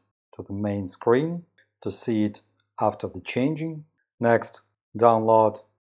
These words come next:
your P N G icon. Next, right click on your project name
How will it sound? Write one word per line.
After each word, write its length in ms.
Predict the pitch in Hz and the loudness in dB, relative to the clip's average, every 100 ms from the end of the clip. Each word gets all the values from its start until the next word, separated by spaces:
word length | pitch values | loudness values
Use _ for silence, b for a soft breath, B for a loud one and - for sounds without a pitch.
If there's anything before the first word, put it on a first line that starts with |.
| - | -2
your 360 | 110 107 104 | 4 6 4
P 160 | - 107 | 0 -2
N 100 | 101 | -2
G 280 | 101 95 90 _ _ _ | -4 -6 -8 _ _ _
icon. 480 | 117 120 135 156 156 _ _ _ - | 4 4 4 -2 -6 _ _ _ -4
Next, 460 | 113 165 - - _ _ _ | 0 0 -2 -16 _ _ _
right 300 | 120 127 120 | 0 2 0
click 340 | - 120 165 - | -2 -2 -2 -2
on 260 | 107 95 - | -2 -4 -12
your 260 | - 101 95 | -6 -4 -4
project 460 | - 107 104 95 - | 0 2 2 0 -10
name 380 | 104 120 160 175 | -4 -2 -2 -6